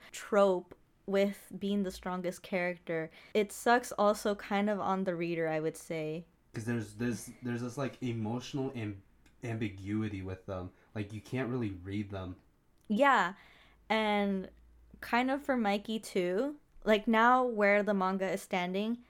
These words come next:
Speaker 1: but it's, like, literally on its last leg
Speaker 2: Mm-hmm.
Speaker 1: of, like, <laughs> its ending, that's when we are just now kind of barely understanding Mikey. But we get very little insight on him.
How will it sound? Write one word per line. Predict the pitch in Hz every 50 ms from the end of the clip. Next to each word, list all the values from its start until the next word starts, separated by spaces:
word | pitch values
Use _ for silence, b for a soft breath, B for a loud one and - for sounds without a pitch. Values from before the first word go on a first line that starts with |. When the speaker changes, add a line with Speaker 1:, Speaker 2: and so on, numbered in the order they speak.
| b b b b b _ -
Speaker 1:
but | 226 202 -
it's, | - 220 202 196 - - - -
like, | - - 220 214 202 208
literally | 214 214 202 208 190 190 190 185 185 -
on | - 180 190
its | 185 185 190 - - - _ _ - -
last | 196 190 175 185 226 - - 185
leg | 175 165 165 175 202 220 226 - -
Speaker 2:
Mm-hmm. | 120 110 107 139
Speaker 1:
of, | 185 185 180 180 175
like, | 202 - - - - -
<laughs> |
its | 269 214 202 - -
ending, | - 202 196 208 214 247 247 262 B B B B B B B
that's | 220 226 226 -
when | 262 233 226
we | 233 226 220
are | 214 208
just | 196 214 208 202 - -
now | 202 190 185 180 180 190
kind | 190 - - 208 196 196 196
of | 190 196 185 - - _ _ _ _ _ _ - 170
barely | - 190 185 196 196 190 -
understanding | - 185 180 165 185 190 - - 180 170 170 170 170 170 170 170 170 B B B B B B
Mikey. | B 180 180 180 180 175 - 170 156 156 160 175 B B B B
But | - 208 196
we | 214 226 208
get | 240 240 202 190
very | 185 196 196 208 208 208
little | 214 208 196 196 202 202 196 -
insight | - 170 175 185 190 - - - 220 226 240 240 - - -
on | 226 233 240 247
him. | 240 285 294 320 339 349